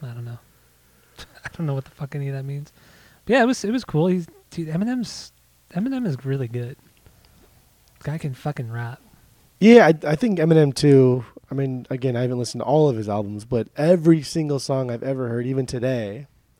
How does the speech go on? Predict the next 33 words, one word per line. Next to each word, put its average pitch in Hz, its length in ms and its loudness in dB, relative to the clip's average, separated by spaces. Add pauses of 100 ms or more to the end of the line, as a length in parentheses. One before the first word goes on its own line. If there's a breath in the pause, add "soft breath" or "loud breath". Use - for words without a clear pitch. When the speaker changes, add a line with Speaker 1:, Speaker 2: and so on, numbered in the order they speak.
Speaker 2:
none 147 320 0
of 180 80 0
it 156 60 -2
has 127 120 -6
been 131 200 -6
bad. 92 420 -10 (640)
Speaker 1:
Yeah, 143 180 -6 (340)
Speaker 2:
At, 143 160 -6
Speaker 1:
exactly. 147 380 0
Speaker 2:
at 123 60 -6
worst, 139 380 2
it's, - 280 -12
it's - 260 -14
okay. 127 400 -6 (840 soft breath)
Speaker 1:
I 156 60 4
think, 220 140 8
like, 220 160 0
the 156 80 4
worst 143 320 2
thing 160 120 -2
he's 139 200 0
done 131 260 0
was 127 360 0
that 131 240 0
one 131 260 -2
Rihanna 123 360 -2
song 131 360 -4 (800)
that 131 120 0
he, 135 300 -2
that 127 180 -2
he 123 220 -4 (100)
was, 131 220 -2
uh, 117 300 -4